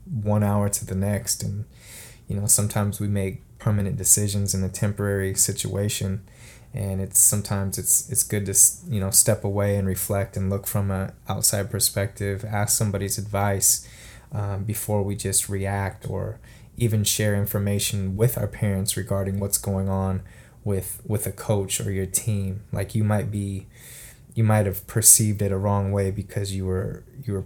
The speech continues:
pretty angry at that time. But then when you come back and look at it, it really wasn't that bad. But now your parents are all freaking out because you told them and you were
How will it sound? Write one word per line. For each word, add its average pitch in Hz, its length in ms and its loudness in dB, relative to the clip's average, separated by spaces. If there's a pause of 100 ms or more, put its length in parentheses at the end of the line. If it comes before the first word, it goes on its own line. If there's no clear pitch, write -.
pretty 98 220 0
angry 101 400 0
at 110 160 -4
that 107 160 -8
time. 95 320 -2
But 92 140 -6
then 104 160 0
when 101 100 0
you 95 80 -2
come 98 300 -4
back 101 280 0
and 104 140 -4
look 107 180 -2
at 101 140 -4
it, 104 140 -4
it - 40 -4
really 110 380 4 (120)
wasn't 95 240 -2
that 104 220 -4
bad. 101 440 -6
But 107 100 0
now 110 120 6
your 104 180 4 (120)
parents 101 360 2
are 98 100 0
all 95 120 0
freaking 101 380 -4
out 95 240 0
because 101 400 -4
you 104 260 2 (140)
told 101 300 0
them 101 280 2
and 98 100 0
you 95 100 -2
were 101 100 -2